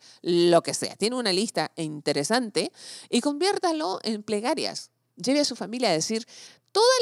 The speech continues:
las quejas. Por ejemplo, podría poner un frasco en la mesa donde pongan todas las quejas. Ya sabe, hay lugares donde se, de, se, se pone un buzón,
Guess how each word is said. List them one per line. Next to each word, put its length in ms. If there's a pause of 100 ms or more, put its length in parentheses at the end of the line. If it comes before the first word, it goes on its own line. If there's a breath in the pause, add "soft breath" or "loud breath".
las 100
quejas. 520
Por 120
ejemplo, 320
podría 560 (100)
poner 280
un 160
frasco 560
en 100
la 80
mesa 420
donde 220
pongan 380 (280)
todas 240
las 160
quejas. 480
Ya 100
sabe, 280 (240 loud breath)
hay 140
lugares 400
donde 380
se, 240
de, 340
se, 140 (160)
se 140
pone 200
un 100
buzón, 380